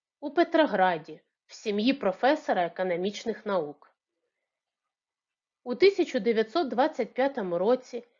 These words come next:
він закінчив Ленінградський університет. Пізніше отримав докторський ступінь уже в Берліні. У тисяча дев'ятсот тридцять першому році Василій Васильович Леонтьєв переїжджає в Америку,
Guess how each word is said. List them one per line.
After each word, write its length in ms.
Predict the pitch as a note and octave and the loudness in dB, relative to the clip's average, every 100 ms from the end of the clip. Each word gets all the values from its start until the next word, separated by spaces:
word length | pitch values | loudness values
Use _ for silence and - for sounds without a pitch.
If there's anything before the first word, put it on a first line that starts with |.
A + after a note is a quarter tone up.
| _ _ _ _ - | _ _ _ _ -12
він 260 | G#3 F#4+ | 2 2
закінчив 580 | G4 C4 A3+ G#3 - E4+ - | 4 0 0 -6 -4 -4 -2
Ленінградський 760 | A3 G#3+ G#3 A3+ C#4+ - D4 | 0 0 0 -2 -2 -6 -8
університет. 1000 | B3+ B3 B3 B3+ - C4+ C4+ E3+ D#3+ _ _ _ _ _ _ _ _ _ _ | -4 -2 0 -2 -2 -6 -4 -8 -8 _ _ _ _ _ _ _ _ _ _
Пізніше 680 | B3+ A3 C#4+ G4+ - F3+ D3+ _ _ | -12 0 4 4 2 -12 -14 _ _
отримав 560 | G3+ G3 C#4 F#4+ F#4+ G3+ | -12 -6 -2 2 0 2
докторський 580 | A#3 C#4 - - - B3+ | 0 0 -6 -10 -12 -12
ступінь 520 | - B3+ D#4+ F4+ D4+ | -10 -8 -4 -2 -2
уже 300 | G3+ F3 A#3 | -4 -2 -2
в 40 | B3+ | 0
Берліні. 640 | C#4 C4+ G#3+ F3 D3+ - _ _ _ _ _ _ _ _ _ _ _ _ _ _ _ _ _ _ _ | 0 0 -4 -8 -10 -16 _ _ _ _ _ _ _ _ _ _ _ _ _ _ _ _ _ _ _
У 100 | A#3 | -4
тисяча 440 | A#3+ D#4 D#4+ - | 4 4 4 0
дев'ятсот 460 | A#3+ C#4 C#4+ D4+ D4+ | 0 2 2 0 0
тридцять 360 | C#4+ C#4 C#4+ - | -2 -2 -6 0
першому 480 | G4+ G4+ C4+ G#3 | 0 2 0 2
році 500 | F#3 F3 D#3+ - - _ _ _ _ | 2 2 -2 -16 -20 _ _ _ _
Василій 640 | G3 G#3+ B3 D4 C#4 B3 A#3 | -2 -2 0 0 2 2 0
Васильович 640 | A#3 B3 C4+ A3+ A3+ A3+ | -2 -2 -2 2 0 0
Леонтьєв 560 | A#3+ C4+ F#4+ G#4 A3 E3+ | 2 4 4 2 -4 -6
переїжджає 680 | - G#3 A#3+ A3+ C#4 F4 F4 | -4 -2 0 0 2 4 4
в 100 | D#4+ | 4
Америку, 680 | C4+ G#3 G3 F3+ - F3 | 4 2 0 -4 -8 -18